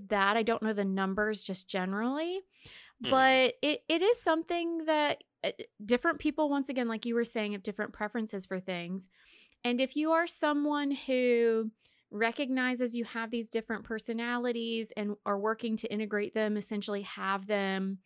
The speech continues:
Speaker 1: function together. So imagine that your body is being shared by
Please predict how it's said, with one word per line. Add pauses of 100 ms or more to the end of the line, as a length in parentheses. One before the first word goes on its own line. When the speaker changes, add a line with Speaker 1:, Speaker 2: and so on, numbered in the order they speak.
(480)
Speaker 1:
function
together.
So
imagine
that
your
body
is
being
shared
by